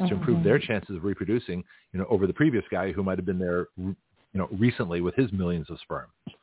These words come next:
Speaker 2: Yeah,
Speaker 1: Have
Speaker 2: yeah.
Speaker 1: have you heard about that? That, that,
Speaker 2: I
Speaker 1: that goes
Speaker 2: have.
Speaker 1: back to
Speaker 2: And have you
Speaker 1: ancient
Speaker 2: heard
Speaker 1: evolution.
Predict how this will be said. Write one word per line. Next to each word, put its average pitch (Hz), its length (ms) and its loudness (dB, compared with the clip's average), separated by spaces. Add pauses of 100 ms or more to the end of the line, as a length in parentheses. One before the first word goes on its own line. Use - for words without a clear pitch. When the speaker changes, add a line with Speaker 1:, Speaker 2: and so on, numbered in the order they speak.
(460)
Speaker 2:
Yeah, 180 400 4 (140)
Speaker 1:
Have 190 100 -4
Speaker 2:
yeah. 175 280 0
Speaker 1:
have 92 80 0
you 98 80 0
heard 123 80 6
about 123 180 2
that? 135 200 2 (880)
That, 95 120 0
that, - 160 8
Speaker 2:
I 190 120 2
Speaker 1:
that - 160 4
goes - 80 4
Speaker 2:
have. - 100 0
Speaker 1:
back 98 160 0
to - 60 -4
Speaker 2:
And 90 80 -4
have 117 80 -6
you 113 120 2
Speaker 1:
ancient 147 280 0
Speaker 2:
heard 226 100 0
Speaker 1:
evolution. 101 560 0